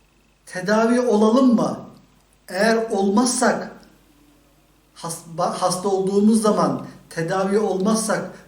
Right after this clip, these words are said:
bundan mesul olur muyuz?" Ve benzeri sorularına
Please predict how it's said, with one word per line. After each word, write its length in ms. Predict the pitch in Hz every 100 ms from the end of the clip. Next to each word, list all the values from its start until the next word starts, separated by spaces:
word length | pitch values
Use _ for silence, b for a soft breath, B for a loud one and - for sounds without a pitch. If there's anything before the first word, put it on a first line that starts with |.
| _
bundan 440 | 160 175 190 190 190
mesul 420 | 190 - 226 202 -
olur 260 | 185 208
muyuz?" 540 | 262 208 165 - - - - _ _ _ _ _ _ _ _ _ _ _ _ _ _ _ _ _ _ 160
Ve 160 | 165
benzeri 400 | 170 165 165 190
sorularına 840 | 214 165 151 151 147 165 214 220